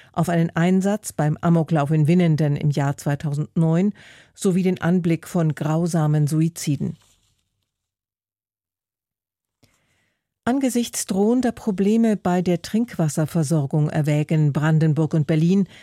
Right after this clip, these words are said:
verstärkt den Bau von Fernwasserleitungen. Man spreche über Möglichkeiten einer Versorgung etwa aus der Ostsee,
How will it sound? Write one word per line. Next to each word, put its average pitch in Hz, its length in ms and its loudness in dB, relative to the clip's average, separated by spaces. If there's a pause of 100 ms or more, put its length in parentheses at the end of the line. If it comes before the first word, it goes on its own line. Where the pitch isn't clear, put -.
(140)
verstärkt - 720 -4
den 156 180 0
Bau 156 240 0
von 147 300 -2
Fernwasserleitungen. 156 1300 0 (800)
Man 196 140 0
spreche 220 320 -4
über 202 220 0
Möglichkeiten 208 640 -2
einer 165 200 0
Versorgung 170 600 0
etwa 160 380 -2
aus 151 180 -2
der - 180 -2
Ostsee, 160 480 -2